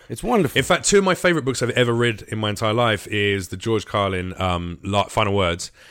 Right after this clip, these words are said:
Speaker 2: and, uh, Born Standing Up by Steve Martin. They're two
Speaker 1: Born
Speaker 2: of the,
Speaker 1: Standing Up is
Speaker 2: two of the greatest.
Speaker 1: breathtaking.
Speaker 2: And you know what?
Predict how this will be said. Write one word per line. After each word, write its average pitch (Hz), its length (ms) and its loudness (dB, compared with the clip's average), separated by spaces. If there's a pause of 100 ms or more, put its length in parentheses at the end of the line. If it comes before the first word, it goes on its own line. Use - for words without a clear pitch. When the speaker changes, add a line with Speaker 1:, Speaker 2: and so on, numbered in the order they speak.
(200)
Speaker 2:
and, 101 400 -2
uh, 98 160 0
Born 104 240 -2
Standing 101 300 -2
Up 98 220 -4
by 87 140 -4
Steve 92 260 -6
Martin. 85 380 -4 (600)
They're 117 100 -2
two - 200 2
Speaker 1:
Born 151 80 6
Speaker 2:
of 131 60 -4
the, 127 60 2
Speaker 1:
Standing 143 220 4
Up 139 120 0
is - 60 -2
Speaker 2:
two 151 100 0
of 139 40 0
the 131 60 4
greatest. 127 160 2
Speaker 1:
breathtaking. 107 420 0 (200)
Speaker 2:
And 143 120 0
you 170 60 2
know 180 80 2
what? 190 220 0